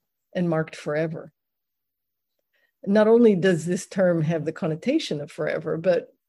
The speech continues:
we're becoming identified with it as if it is who we are. And when we refer to something as my, my diagnosis,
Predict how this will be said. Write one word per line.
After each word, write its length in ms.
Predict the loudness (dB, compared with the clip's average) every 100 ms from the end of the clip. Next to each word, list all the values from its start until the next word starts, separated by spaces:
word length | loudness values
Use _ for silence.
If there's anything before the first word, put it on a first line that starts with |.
| -14
we're 300 | -2 0 0
becoming 460 | -2 -4 -2 0
identified 680 | 0 -2 -4 -4 -8 -10 -10 -12
with 240 | -14 -14
it 160 | -18 -18 _ -12
as 160 | -6
if 160 | -6 -4
it 100 | -2
is 400 | -2 -4 -14 -20 _ _ _
who 100 | -8
we 180 | -6 -4
are. 300 | -6 -8 -12 -18 _ _ _ _ _ _ _ _ _ _ _
And 220 | -4 -4 -2
when 240 | -2 2
we 120 | 2
refer 520 | 2 0 -2 -2 -2 -2
to 140 | -6
something 600 | -6 -4 -4 -2 -2 -4
as 500 | -4 -4 -6 -12 -18 _ _ -6
my, 640 | -2 -2 -6 -8 -10 -10 _ _ _ _ _ _ _ _ _ _ _ _ _ _ _ -8
my 320 | -4 -2 -2
diagnosis, 1080 | -4 -6 -4 -2 -2 -2 -10 -12 -14 -20